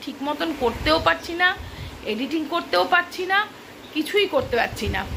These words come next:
তো আজকে ভাবছি এটা এডিট করে আজকেই ছেড়ে দেবো। কাল থেকে video যায়নি আমার, কি বলবো। আর বাড়িতে এরকম জ্বর, জ্বর টর থাকলে, শরীর খারাপ থাকলে কোনো কাজ ঠিকঠাক হয় না, না? তো চলো,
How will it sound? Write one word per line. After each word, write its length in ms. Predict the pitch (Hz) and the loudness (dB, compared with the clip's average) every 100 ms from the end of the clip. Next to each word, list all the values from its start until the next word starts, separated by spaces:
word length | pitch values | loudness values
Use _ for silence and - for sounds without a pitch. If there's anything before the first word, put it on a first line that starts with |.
| - - - - | -10 -12 -14 -2
তো 80 | 262 | 4
আজকে 380 | 226 254 - 392 | 4 2 0 0
ভাবছি 340 | 349 339 403 | 0 0 0
এটা 280 | 339 285 311 | 0 2 2
এডিট 320 | 277 294 - | 2 0 -4
করে 200 | 359 349 | 0 4
আজকেই 400 | 320 285 - 320 | 4 2 -4 -4
ছেড়ে 240 | 277 285 254 | -2 -2 0
দেবো। 340 | 277 277 392 - - - - - 381 349 - | -2 -2 -2 -4 -12 -16 -14 -12 -10 -8 2
কাল 220 | 269 247 | 2 2
থেকে 260 | 269 302 311 | 0 -2 -2
video 380 | 269 254 285 | -2 -4 -4
যায়নি 460 | 294 233 226 262 302 | 0 2 2 2 2
আমার, 280 | 285 285 339 - | 2 4 0 0
কি 140 | 320 285 | -4 -2
বলবো। 340 | 226 202 208 | -2 -2 2
আর 140 | 254 | 4
বাড়িতে 380 | 226 196 220 - | 4 2 2 0
এরকম 380 | 330 262 277 370 | -2 0 -2 -2
জ্বর, 220 | 240 220 240 - - 226 | -2 -2 -4 -10 -6 0
জ্বর 260 | 220 254 285 - | 4 4 2 6
টর 160 | 330 339 | 6 6
থাকলে, 400 | - 254 311 349 | 4 2 2 -4
শরীর 300 | - 247 302 302 | -2 -2 -2 2
খারাপ 200 | 349 339 | 2 2
থাকলে 300 | 339 330 349 | 2 0 0
কোনো 240 | 359 311 320 | -4 -4 0
কাজ 160 | 277 285 - | 2 2 0
ঠিকঠাক 320 | 320 - 302 214 | -10 -6 -6 -2
হয় 200 | 220 240 | -2 0
না, 140 | 220 | 0
না? 220 | 214 - - - - - - - - - - - - - | -2 -2 -4 -10 -8 -8 -8 -8 -8 -10 -12 -12 -12 0
তো 200 | 370 370 | 2 4
চলো, 300 | - 381 392 | 4 4 4